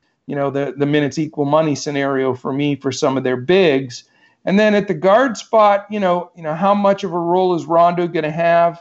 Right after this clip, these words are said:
Is LeBron gonna, you know, really be the, the main point guard? Is he gonna split that with Rondo?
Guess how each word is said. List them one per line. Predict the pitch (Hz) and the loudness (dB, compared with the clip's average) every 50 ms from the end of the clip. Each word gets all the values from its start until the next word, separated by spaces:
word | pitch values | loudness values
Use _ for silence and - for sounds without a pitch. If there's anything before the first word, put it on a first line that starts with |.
| - _ _ _ _ _ _ _ - | -16 _ _ _ _ _ _ _ -10
Is | 160 147 143 | -8 -4 -4
LeBron | 151 135 120 131 151 165 165 165 170 165 156 | -4 -4 -2 0 2 4 4 4 4 2 0
gonna, | 156 151 147 143 143 - _ | -2 -2 -2 -4 -4 -6 _
you | - 156 | -12 -10
know, | 139 135 131 123 127 | -10 -10 -12 -12 -8
really | 131 156 160 165 165 165 | -4 -4 -2 -2 -2 -4
be | 160 131 143 165 165 165 | -6 -6 -8 -8 -6 -4
the, | 156 147 143 135 143 - _ | -2 -2 -2 -2 -4 -6 _
the | 120 120 | -12 -12
main | 120 123 127 135 156 175 214 247 240 240 - | -12 -12 -6 -2 0 2 2 2 2 0 0
point | 240 226 226 226 214 220 | 0 0 0 0 -2 -2
guard? | 220 208 196 196 196 196 185 175 | 2 2 4 4 4 2 0 -2
Is | 156 147 | -2 -4
he | 151 | -6
gonna | 139 135 127 127 123 | -8 -10 -12 -14 -14
split | - - _ - 220 208 208 - | -16 -14 _ -8 -6 -6 -2 0
that | 196 190 190 214 208 | 0 2 2 0 -2
with | 190 180 - | -4 -8 -4
Rondo? | 180 185 185 180 180 180 180 185 185 180 180 180 175 170 170 | -2 2 2 4 4 2 2 0 0 2 2 2 0 0 -4